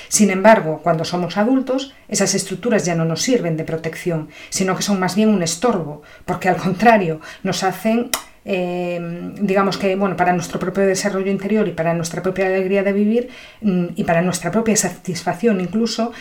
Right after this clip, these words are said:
eh, nos hace, pues, eh, muy infelices saber que en un momento dado podemos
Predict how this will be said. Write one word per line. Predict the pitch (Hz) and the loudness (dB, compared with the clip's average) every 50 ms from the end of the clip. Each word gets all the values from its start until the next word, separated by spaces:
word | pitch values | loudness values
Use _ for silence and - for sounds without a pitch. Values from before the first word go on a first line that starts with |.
| - - - - - - | -18 -18 -20 -20 -14 -8
eh, | 214 196 190 185 180 175 175 175 175 185 | -2 0 0 2 2 0 0 0 0 2
nos | 196 196 175 - 196 | 0 0 0 0 -4
hace, | 190 - 214 208 214 | -4 0 2 2 2
pues, | 208 - 196 - - | 2 0 -2 -4 -4
eh, | 196 196 180 170 - - | -4 -6 -6 -6 -2 2
muy | 208 208 208 208 | 4 6 8 6
infelices | 196 185 190 202 202 202 233 226 | 6 4 2 2 2 2 2 0
saber | - 208 180 196 202 | 2 2 2 2 2
que | 202 208 | 0 0
en | 185 | 0
un | 180 | 0
momento | 185 180 190 190 185 - 196 | 2 0 0 0 -2 -2 -2
dado | 190 190 190 214 214 | -2 0 0 -2 -2
podemos | - 175 170 185 202 202 - - | -2 -2 -2 -2 -2 -2 -4 -6